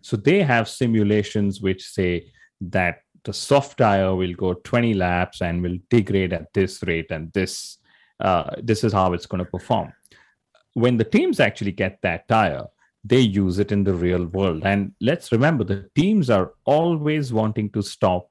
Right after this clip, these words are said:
as few number of times as possible. So that's where we hear about tire management, right? So if Pirelli says, "If you do one minute, five seconds lap for twenty laps, you're gonna," you know, that, that's the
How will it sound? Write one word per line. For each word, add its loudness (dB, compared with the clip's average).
as -2
few 0
number -2
of -6
times -4
as -4
possible. -2
So -2
that's -2
where 0
we 2
hear 2
about 0
tire 4
management, -2
right? -2
So -6
if -6
Pirelli 4
says, 0
"If -4
you 0
do 4
one 2
minute, 0
five -2
seconds -4
lap 0
for -4
twenty 0
laps, -6
you're 0
gonna," 0
you -2
know, -4
that, 0
that's -2
the 2